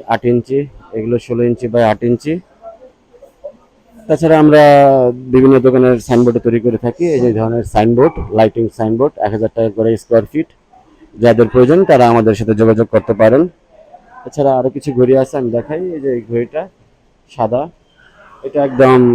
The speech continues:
এটা একদম নতুন ডিজাইন, ধবধবে সাদা। অনেকের মসজিদ ভিতরে টাইল সাদা হয় দেখে সাদা ঘড়ি দেয়, তারা এই ঘড়িটা দেখতে পারেন, খুবই সুন্দর। ব্যক্তিগতভাবে আমার কাছে এই ঘড়িটা ভালো লাগে।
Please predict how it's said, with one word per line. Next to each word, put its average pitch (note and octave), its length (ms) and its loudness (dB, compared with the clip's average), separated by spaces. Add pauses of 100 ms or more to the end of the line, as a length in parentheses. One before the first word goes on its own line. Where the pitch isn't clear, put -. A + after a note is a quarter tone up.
(280)
এটা C#3 180 0
একদম A#2 160 2 (100)
নতুন A#2+ 260 0
ডিজাইন, B2+ 260 0 (840)
ধবধবে A2+ 460 0
সাদা। A#2+ 220 -2 (180)
অনেকের A#2+ 380 -4
মসজিদ A#2 240 -4 (800)
ভিতরে A#2+ 240 2 (120)
টাইল A#2+ 240 4
সাদা A#2 260 0
হয় A#2+ 120 2
দেখে A#2 280 0
সাদা A#2 220 0
ঘড়ি A2+ 220 0
দেয়, D3 160 0 (520)
তারা C3 260 2 (100)
এই B2 100 2
ঘড়িটা B2+ 300 -2
দেখতে B2 260 -2
পারেন, C#3 220 0 (440)
খুবই F3+ 260 2
সুন্দর। F#2+ 260 2 (500)
ব্যক্তিগতভাবে B2 760 0
আমার A#2+ 180 -4
কাছে B2 180 -6
এই A#2+ 100 -4
ঘড়িটা B2 300 -2
ভালো A#2 200 0
লাগে। C3 180 0